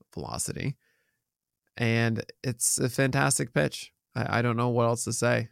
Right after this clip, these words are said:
It's, it's really good. It doesn't, uh, mitigate too much hard contact, but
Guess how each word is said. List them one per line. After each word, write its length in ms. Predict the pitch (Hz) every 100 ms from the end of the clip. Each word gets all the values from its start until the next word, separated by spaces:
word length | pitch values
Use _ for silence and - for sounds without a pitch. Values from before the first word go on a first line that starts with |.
| _ -
It's, 220 | 113 117
it's 180 | 117 -
really 180 | 117 113
good. 180 | 117
It 100 | 135
doesn't, 340 | 156 196 220 - _ _ _ - -
uh, 320 | 139 123 107 107
mitigate 520 | 117 131 135 127 -
too 320 | - - 135
much 240 | 180 180 -
hard 240 | 170 170
contact, 640 | - 180 185 190 190 - _ _ _ _ _ _ _ _ _
but 380 | 120 113 113